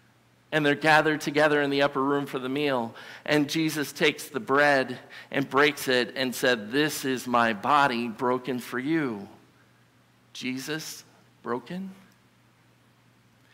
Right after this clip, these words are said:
"This is my cup of the new salvation. This is my blood shed for you." Jesus' blood shed?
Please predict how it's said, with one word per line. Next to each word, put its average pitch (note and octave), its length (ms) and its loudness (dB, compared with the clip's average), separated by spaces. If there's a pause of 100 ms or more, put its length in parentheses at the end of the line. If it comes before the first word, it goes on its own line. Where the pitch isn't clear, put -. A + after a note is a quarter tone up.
(240)
"This F3 200 4
is D#3 140 -4
my D3+ 160 6
cup E3 460 4 (2500)
of C#3 120 -10
the D3 80 -4
new D3 200 -2
salvation. C#3 840 2 (300)
This D3+ 180 -4
is D3 120 -6
my D3 180 6
blood C#3 640 2 (440)
shed C#3+ 380 -2
for - 160 -8
you." C#3 460 -4 (1700)
Jesus' C3 400 -6
blood B2+ 500 -4 (380)
shed? D#3+ 560 -6